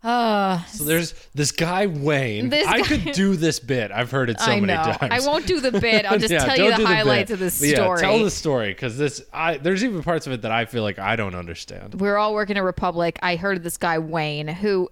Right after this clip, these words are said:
Speaker 1: actually was good friends with my teacher who got me into comedy, David Lee Nelson, who he just died. Rest in peace.
Speaker 2: Aw.
Speaker 1: Um, but,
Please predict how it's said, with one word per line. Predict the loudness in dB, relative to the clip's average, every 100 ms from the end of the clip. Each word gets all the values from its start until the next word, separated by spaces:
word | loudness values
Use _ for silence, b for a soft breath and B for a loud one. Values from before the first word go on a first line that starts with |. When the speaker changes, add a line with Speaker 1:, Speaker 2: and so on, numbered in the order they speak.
| -4
Speaker 1:
actually | -4 -4 -4 -2
was | 0 -2 -2
good | -4 -4
friends | -4 -4 -4
with | -4
my | -2 0 0 -2
teacher | 0 0 0 0 0 0
who | 0 -2 -2
got | -2 -4
me | -6
into | -10 -10
comedy, | -4 -2 0 0 -2 -2
David | -2 -2 -2
Lee | -4 -2
Nelson, | -2 -4 -6 -6
who | -6
he | -6 -6
just | -4 -6 -4
died. | -4 -4 -6 -6
Rest | -8 -8
in | -10
peace. | -10 -10 -10 -12 B B B -6
Speaker 2:
Aw. | -2 0 0
Speaker 1:
Um, | -4 -10 -4
but, | -2 -2 -4